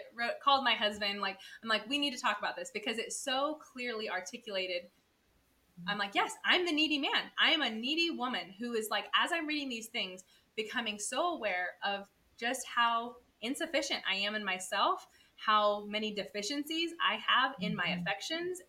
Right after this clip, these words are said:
Speaker 1: how un-,
Speaker 2: Mm-hmm.
Speaker 1: how disordered I often am, that I am so
Speaker 2: Mm-hmm.
Speaker 1: often not ordered properly towards the right things."
Speaker 2: Yeah.
Speaker 1: And yet, like you shared earlier about getting to do first grade again,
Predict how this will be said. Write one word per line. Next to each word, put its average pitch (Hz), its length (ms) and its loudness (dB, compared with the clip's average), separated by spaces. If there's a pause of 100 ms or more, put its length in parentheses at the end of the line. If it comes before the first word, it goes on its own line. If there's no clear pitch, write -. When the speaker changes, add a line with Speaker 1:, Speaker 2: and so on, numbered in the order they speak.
(220)
Speaker 1:
how 208 140 4 (100)
un-, 226 300 2
Speaker 2:
Mm-hmm. 175 140 -6 (120)
Speaker 1:
how 208 220 2 (180)
disordered 302 540 2
I 208 100 6 (100)
often 214 280 2
am, 226 320 0 (320)
that 208 80 -2
I 226 80 8
am 208 140 2
so - 140 -4
Speaker 2:
Mm-hmm. 247 80 6 (100)
Speaker 1:
often 180 160 -8
not 220 240 4 (100)
ordered 196 260 0
properly 180 480 -4 (140)
towards 220 260 -4
the 196 80 -2
right 170 240 -4
things." 196 360 -10 (360)
Speaker 2:
Yeah. 208 140 2
Speaker 1:
And 202 140 -4 (260)
yet, 220 260 0 (160)
like 240 220 0
you 254 100 -2
shared 240 240 0
earlier 226 320 2
about 196 240 2
getting 214 220 2
to 214 80 -4
do 202 160 0
first 196 200 -2
grade 254 180 0
again, 190 340 -2